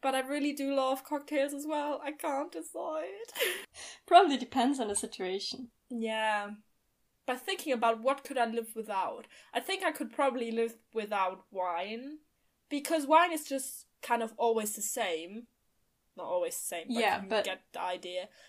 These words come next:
Speaker 1: And cocktails can just be so, can be
Speaker 2: Different.
Speaker 1: everything.
Speaker 2: And, yeah, and any,
Speaker 1: So
Speaker 2: any taste.
Speaker 1: What about you?
Speaker 2: Um, so I don't really like wine.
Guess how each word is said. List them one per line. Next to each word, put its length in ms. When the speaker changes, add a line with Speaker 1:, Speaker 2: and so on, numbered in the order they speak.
Speaker 1:
And 160
cocktails 640
can 200
just 340
be 220
so, 640
can 160
be 80
Speaker 2:
Different. 400
Speaker 1:
everything. 540
Speaker 2:
And, 120
yeah, 300
and 120
any, 140
Speaker 1:
So 120
Speaker 2:
any 160
taste. 500
Speaker 1:
What 120
about 260
you? 280
Speaker 2:
Um, 380
so 360
I 180
don't 420
really 380
like 360
wine. 440